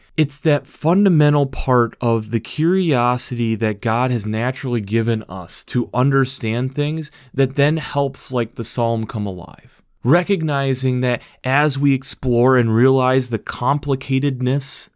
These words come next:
of how our bodies are made, even getting into a little bit of that First Corinthians text, that of course then we would want to give praise to that, to honor that, to recognize that this is something that we need to take care of.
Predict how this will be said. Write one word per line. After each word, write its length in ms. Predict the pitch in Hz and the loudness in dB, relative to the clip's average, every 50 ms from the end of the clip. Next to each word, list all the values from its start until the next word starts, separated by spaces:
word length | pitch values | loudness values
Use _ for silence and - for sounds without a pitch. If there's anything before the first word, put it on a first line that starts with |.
| - | -2
of 160 | - 113 113 101 | -2 -2 -2 -2
how 460 | - - 123 123 135 135 135 131 - | -4 -2 2 2 2 2 2 0 -2
our 160 | - 127 135 | -2 -2 -2
bodies 500 | 123 123 123 120 123 127 131 127 127 123 | 0 0 0 0 0 0 0 0 -2 -2
are 140 | 131 120 123 | -2 -2 -2
made, 480 | 123 120 117 117 120 127 135 135 135 - - _ _ _ _ - | 0 0 0 0 0 0 -2 -2 -6 -10 -14 _ _ _ _ -2
even 200 | 127 127 139 131 | 0 2 2 4
getting 220 | 127 135 135 135 | 4 2 2 2
into 220 | 135 135 135 135 131 | 0 2 2 2 2
a 20 | |
little 240 | 117 120 123 127 123 | 2 2 2 2 2
bit 140 | 120 123 123 | 2 2 2
of 60 | 117 | 2
that 180 | 110 110 - | 0 -2 -2
First 260 | - 123 123 120 - - | -2 -2 -2 -2 -2 -4
Corinthians 480 | - 120 123 123 - 135 135 131 135 | -2 -2 -2 0 0 0 0 -2 -2
text, 320 | - 139 139 135 135 - - - - - _ | 0 0 0 0 -2 -6 -14 -16 -20 -12 _
that 180 | - 139 135 - - | 0 0 0 0 -2
of 180 | 139 120 - | -4 -4 -4
course 480 | - - - - 143 143 147 139 - - | -8 -14 -6 -2 2 2 2 2 0 -2
then 200 | - 131 120 117 | -2 -2 -2 0
we 80 | 120 120 | 2 2
would 100 | 120 113 | 2 0
want 380 | 110 110 110 113 117 117 113 - | 0 -2 0 0 0 -2 -2 -6
to 400 | - - 113 107 104 101 98 - _ _ _ _ _ - | -6 -4 -2 -2 -2 -2 -4 -6 _ _ _ _ _ -2
give 240 | - 123 113 - - | -2 -2 -2 -2 -4
praise 380 | - - 127 135 143 143 135 | 0 2 2 4 2 2 0
to 120 | - 143 135 | 0 0 0
that, 260 | 135 135 131 131 131 | 2 2 0 -2 -4
to 140 | - 123 - - | -6 -12 -12 -8
honor 340 | 107 107 113 123 131 131 123 | -4 -2 0 0 2 0 0
that, 300 | 117 127 120 120 120 - | 2 2 0 0 -2 -4
to 160 | - - 107 | -6 -8 -8
recognize 680 | 98 92 110 113 113 - 120 117 120 117 113 117 117 104 | -4 -2 -2 -2 -2 -4 -8 -6 -4 -2 -2 -2 -2 -2
that 120 | 110 101 - | -4 -6 -4
this 220 | 120 113 - - | -4 -4 -4 -4
is 80 | 113 - | -4 -2
something 380 | - 123 117 113 - 117 110 | -2 -4 -4 -4 -6 -6 -6
that 100 | 110 110 | -6 -6
we 100 | 107 113 | -6 -6
need 140 | 107 107 104 | -4 -4 -6
to 80 | 101 95 | -6 -8
take 220 | - 98 92 - | -8 -10 -10 -12
care 260 | - - 85 69 67 64 | -12 -16 -16 -14 -14 -16
of. 220 | - - - _ | -18 -20 -20 _